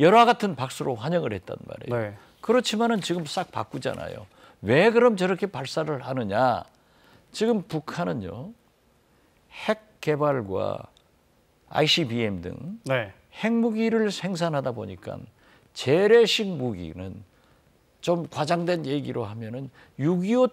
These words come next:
Speaker 1: 때 쓰던 무기밖에 없어요.
Speaker 2: 네.
Speaker 1: 예, 그런데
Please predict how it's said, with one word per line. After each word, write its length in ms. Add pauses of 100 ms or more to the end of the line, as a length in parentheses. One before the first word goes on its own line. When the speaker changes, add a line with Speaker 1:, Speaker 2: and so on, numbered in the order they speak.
Speaker 1:
때 180
쓰던 500
무기밖에 460
없어요. 600 (440)
Speaker 2:
네. 260 (220)
Speaker 1:
예, 120
그런데 720